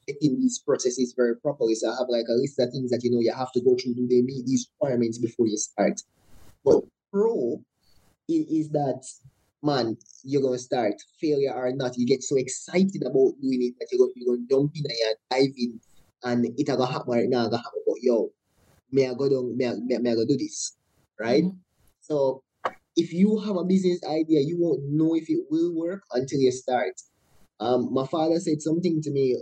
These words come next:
Speaker 1: like, early on, um, that I, I thought was very important. You know, we don't have the grandest of relationship, but I remember this always. He said,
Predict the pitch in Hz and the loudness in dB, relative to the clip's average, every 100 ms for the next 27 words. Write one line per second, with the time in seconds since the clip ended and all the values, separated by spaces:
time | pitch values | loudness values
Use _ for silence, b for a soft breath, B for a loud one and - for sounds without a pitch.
0 | 117 117 113 113 - 127 131 127 123 123 | -2 0 0 -2 -6 -2 2 4 4 0
1 | 117 113 - _ _ - 117 117 117 120 | -2 -6 -10 _ _ -8 -2 0 2 2
2 | - 123 - 113 113 123 143 117 117 120 | 2 0 0 -2 0 0 0 0 0 0
3 | 123 120 120 120 127 117 107 104 - - | 0 0 0 0 0 0 -4 -6 -14 -20
4 | _ B B _ 113 120 120 131 127 139 | _ B B _ -6 0 2 2 0 -6
5 | 123 123 131 131 123 117 120 117 120 120 | -2 0 2 0 -2 -4 -8 -4 0 2
6 | 120 113 113 113 - 110 - 110 120 123 | 0 -6 -4 -2 0 0 0 -2 0 2
7 | 120 120 117 120 120 120 110 - 120 120 | 2 0 -2 -2 0 0 -2 -4 -4 0
8 | 127 | 4